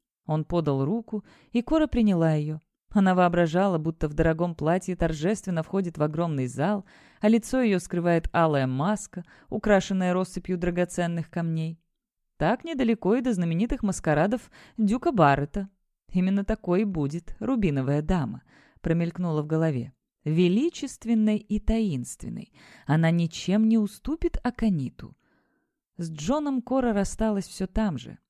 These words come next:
на перекрёстке. Тонкую папку со статьёй внутри она прижимала к груди, предвкушая будущий успех.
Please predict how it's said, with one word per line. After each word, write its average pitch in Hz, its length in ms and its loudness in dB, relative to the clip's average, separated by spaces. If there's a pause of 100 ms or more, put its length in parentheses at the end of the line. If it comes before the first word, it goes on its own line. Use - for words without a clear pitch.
на 202 160 2
перекрёстке. 202 800 -2 (480)
Тонкую 170 400 2
папку 165 360 -2
со - 120 -8
статьёй 156 460 -2
внутри 139 500 -2 (240)
она 220 220 4
прижимала 208 560 2
к 175 100 -6
груди, 170 400 -2
предвкушая 240 720 -6
будущий 196 500 -6
успех. - 560 -12